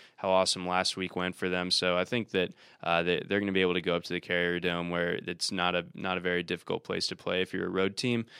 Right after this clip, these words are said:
and I think they're gonna be able to get it done, uh, and cover. Um, Mizzou, Florida, the only reason I really wanted to bring this up is just because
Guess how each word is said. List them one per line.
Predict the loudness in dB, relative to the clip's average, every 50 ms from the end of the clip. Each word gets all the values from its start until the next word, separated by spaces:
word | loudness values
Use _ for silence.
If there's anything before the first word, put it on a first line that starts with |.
| -20 -20 -14 -8
and | -4 -4
I | -4
think | -2 -4 -4 -2
they're | -2 -2
gonna | -2 -2 -2
be | -2 -2
able | 0 0 -2
to |
get | -2 -2 -2 -2
it | -2 -4
done, | -2 -2 -2 -2 -2 -4 -6 -6 -6
uh, | -6 -4 -4 -4 -4
and | -6 -4
cover. | 0 0 2 2 2 0 0 -2 -4 -18 -20 -18 -10 -4
Um, | -2 0 0 0 0 -4 -8 -12 _ _ -6
Mizzou, | -2 0 0 0 0 0
Florida, | 0 0 2 4 6 6 6 6
the | 6 6 6
only | 6 4 4 6
reason | 6 6 4 4 2
I | 2
really | 4 4 4 4
wanted | 4 2 2 0
to | -2 -2
bring | -2 -2 0 0
this | 0 2 2 2
up | 2 0 0 -2
is | -4 -4 -4
just | -2 -2 -2 -2
because | -2 -4 -2 0 0 0 0 -2 -4